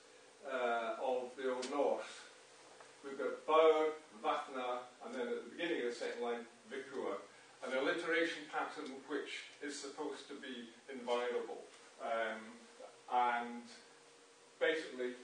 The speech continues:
two, uh, alliterating vowels in the, in the first, uh, line, which are on stressed syllables, um, and a third one at the beginning of the fourth line, or as near, or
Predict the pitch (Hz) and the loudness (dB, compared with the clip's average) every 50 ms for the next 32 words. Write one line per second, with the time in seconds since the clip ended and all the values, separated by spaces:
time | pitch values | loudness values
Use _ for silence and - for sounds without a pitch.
0 | - 208 214 190 156 135 123 120 - - - - - - - - - - - 117 | -6 -4 -2 -2 -2 -2 -4 -6 -8 -14 -18 -20 -20 -20 -20 -16 -10 -6 -4 -2
1 | 117 - 110 110 113 - - - - 143 143 - - 156 - 139 131 131 127 123 | 0 0 0 0 -2 -2 -4 -4 -6 -6 -6 -4 -4 -4 -4 -2 -2 -2 -2 -4
2 | 123 120 127 127 123 123 120 120 120 120 110 104 113 120 117 117 120 117 110 110 | -4 0 0 2 2 2 0 -2 -4 -10 -12 -10 -10 -10 -10 -10 -10 -10 -10 -12
3 | 110 110 - 160 151 151 151 151 - - - - - - - - - - - - | -14 -6 -2 2 2 2 2 0 -4 -12 -16 -16 -18 -18 -20 -20 -20 -20 -20 -18
4 | - - 117 120 117 113 113 117 113 - 101 - 120 120 117 139 143 143 143 143 | -12 -4 -2 0 0 2 0 0 -2 -2 -2 2 2 4 4 2 0 -2 -4 -6
5 | - - - - - 143 139 - - - 120 120 117 113 113 - - 123 - - | -8 -12 -16 -10 -6 -6 -4 -4 -4 -2 -2 0 0 -2 -6 -2 0 2 2 2
6 | - - - 156 143 127 120 120 123 120 120 120 120 - - - - - - - | 0 -4 -6 -4 -2 -2 -2 -2 -2 -2 -2 -2 -4 -6 -12 -18 -20 -20 -20 -20
7 | - - - 120 120 120 117 117 120 120 120 117 - 120 120 120 117 120 120 117 | -16 -10 -6 -2 -2 0 0 -2 -2 -6 -6 -6 -2 0 0 2 2 0 -2 -4
8 | 120 117 - 113 - - - 123 120 117 110 110 113 113 117 117 113 113 113 - | -8 -8 -10 -12 -6 -2 2 2 2 2 0 -2 -2 -2 -2 -4 -10 -10 -12 -16
9 | - - - - - - - - - - - - - - - - 117 117 117 113 | -20 -20 -20 -20 -20 -20 -20 -20 -20 -20 -20 -20 -20 -20 -10 -6 -4 -4 -4 -6
10 | 113 120 120 117 117 113 110 104 104 104 - - - - - - - 98 - 98 | -10 -12 -10 -8 -6 -6 -6 -6 -8 -8 -12 -14 -14 -14 -16 -12 -8 -6 -6 -6
11 | 101 - 104 101 101 98 95 95 101 101 98 101 101 104 110 117 113 117 120 120 | -6 -6 -6 -4 -4 -4 -6 -8 -8 -8 -8 -10 -12 -10 -8 -6 -2 -2 -2 -2
12 | - - - | -2 -6 -8